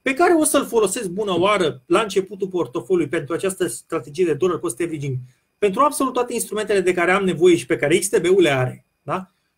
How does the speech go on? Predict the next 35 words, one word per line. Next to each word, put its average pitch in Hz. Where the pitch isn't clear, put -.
Vorbim 190
în 214
principiu 196
aici 190
de, 185
sigur, 170
E 165
T 185
F-ul 185
pe 180
care 170
au 165
promis 175
să-l 180
adauge 170
Vanguard 175
Global 170
Fact-, -
Global 170
Value 170
Factor, -
da? 180
Care 175
este 175
un 165
E 165
T 202
F 208
value 180
factor 185
pe 170
piețe 180
dezvoltate, 151
pe 196
toate 185